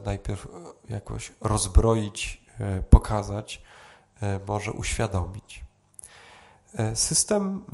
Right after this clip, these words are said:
e, zobaczcie, że to jest coś takiego, mm, w czym funkcjonujemy. E, czy można o rodzinie nazwać, że ona jest jakimś systemem? No, w sposób techniczny, żeby coś zrozumieć, trzeba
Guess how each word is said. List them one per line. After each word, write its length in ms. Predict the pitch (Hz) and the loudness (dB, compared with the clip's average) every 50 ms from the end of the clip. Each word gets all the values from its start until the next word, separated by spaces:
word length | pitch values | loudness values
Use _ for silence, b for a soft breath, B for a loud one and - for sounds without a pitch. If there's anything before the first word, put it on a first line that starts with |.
| 127 127 | -4 -2
e, 280 | 123 123 127 131 - | -2 -2 -2 -4 -4
zobaczcie, 720 | 120 117 110 - 117 120 - - - - 170 165 165 160 B B B B B B B - | -4 -4 -2 0 -2 -2 -2 -6 -6 -4 -4 -4 -4 -4 B B B B B B B -8
że 140 | 117 110 - | -6 -6 -4
to 160 | - - 135 | -2 0 0
jest 280 | 135 131 127 - - | 0 0 0 -2 -2
coś 240 | - 127 117 - - | -2 -2 -2 -4 -4
takiego, 640 | - 110 110 - 117 120 120 - 135 139 143 147 151 - - - | -4 -6 -6 -6 -8 -8 -6 -6 -6 -4 -4 -6 -8 -12 -16 -16
mm, 200 | 117 120 120 120 123 135 - | -16 -14 -14 -14 -16 -18 -18
w 80 | - - | -12 -6
czym 240 | - - 131 131 135 | -2 -2 -2 -2 -4
funkcjonujemy. 920 | - - - 139 123 - - 123 120 120 120 113 101 92 87 87 92 87 - - B B B B B B B B B B B - | -6 -6 -6 -4 2 4 4 4 4 4 4 4 2 2 0 -4 -6 -10 -12 -16 B B B B B B B B B B B -6
E, 220 | 117 101 101 98 - - - - | -4 -4 -4 -4 -6 -10 -12 -2
czy 120 | - - 135 | 0 2 4
można 360 | 131 135 147 - 160 151 - | 4 2 2 0 -2 -2 -2
o 80 | - | -2
rodzinie 400 | 123 127 117 117 123 127 131 131 | -2 -2 -4 -6 -8 -8 -8 -6
nazwać, 460 | 120 117 117 110 113 117 - - - - - _ - | -4 -4 -4 -4 -6 -8 -8 -8 -12 -14 -16 _ -10
że 220 | 98 104 113 - | -6 -6 -4 -4
ona 160 | - 110 117 | -2 -2 -2
jest 160 | 117 117 - - | -2 -2 -4 -6
jakimś 240 | - - 117 107 | -6 -8 -10 -8
systemem? 680 | - - 117 - - - - 92 87 90 - 113 101 95 110 - _ _ _ _ _ _ _ B B B B B B B - | -6 -4 -2 -2 -2 -2 -2 -4 -4 -6 -8 -10 -12 -14 -18 -20 _ _ _ _ _ _ _ B B B B B B B -4
No, 160 | 143 147 - - - - | -4 -4 -4 -6 -10 -8
w 60 | - | -6
sposób 440 | - - - - 113 - 123 - - | -6 -2 -2 -2 -2 -2 -4 -4 -2
techniczny, 760 | - - 104 - - 139 147 147 - - - - - 104 95 | -2 -2 -2 -2 -4 -4 -4 -4 -4 -6 -8 -6 -6 -6 -6
żeby 220 | 104 107 110 123 | -6 -6 -6 -6
coś 220 | 113 - 131 135 135 | -6 -6 -6 -6 -6
zrozumieć, 680 | 135 127 139 135 110 107 95 92 107 120 - - - B B B B B B B B _ | -6 -4 -4 -4 -4 -6 -6 -6 -6 -6 -8 -10 -14 B B B B B B B B _
trzeba 440 | - - - 143 139 147 147 143 | -2 -2 0 0 0 0 -2 -2